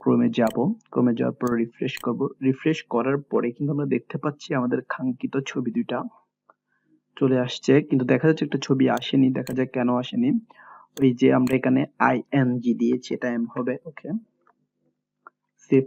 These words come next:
করলাম। সেভ করার পরে আমরা Chrome-এ গেলাম, রিফ্রেশ করলাম, দেখতে পাচ্ছি ছবি দুইটাই কিন্তু চলে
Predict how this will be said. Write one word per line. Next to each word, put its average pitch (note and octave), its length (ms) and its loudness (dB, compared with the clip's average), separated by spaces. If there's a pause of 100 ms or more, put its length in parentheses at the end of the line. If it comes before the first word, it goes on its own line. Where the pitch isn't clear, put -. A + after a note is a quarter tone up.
করলাম। B2 260 2 (140)
সেভ C3 180 2 (140)
করার B2+ 300 4
পরে C3 160 8 (1080)
আমরা C#3 260 4
Chrome-এ B2+ 340 4
গেলাম, A#2+ 200 0 (760)
রিফ্রেশ C3 360 0 (100)
করলাম, B2+ 200 0 (180)
দেখতে - 280 0
পাচ্ছি D3 200 -2 (120)
ছবি C#3 240 2
দুইটাই C3+ 300 0
কিন্তু C#3+ 220 -4 (160)
চলে A#2 200 2